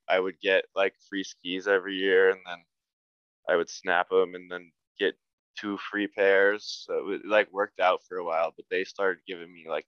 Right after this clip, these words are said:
their park skis, and then I was, like, fully in it and was on the, like, I think it, I was either on, like,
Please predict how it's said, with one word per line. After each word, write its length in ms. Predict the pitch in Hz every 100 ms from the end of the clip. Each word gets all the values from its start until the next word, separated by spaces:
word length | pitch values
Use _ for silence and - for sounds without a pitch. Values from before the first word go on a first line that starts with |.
| -
their 140 | 87
park 280 | - 76 80
skis, 440 | - - 85 80
and 160 | 85 80
then 120 | 71
I 140 | 67
was, 160 | 67 -
like, 180 | 76 69 _ _ _ _ _ -
fully 380 | 92 87 90 87
in 100 | 92
it 180 | 90 -
and 80 | 104
was 160 | 95 101
on 240 | 90 90
the, 220 | 92 90 - _ _ _ _ _ -
like, 220 | 95 -
I 520 | - _ _ _ -
think 140 | 110 117
it, 200 | 139 - _
I 60 | 101
was 100 | 113
either 280 | 117 131 143
on, 120 | 127
like, 160 | 101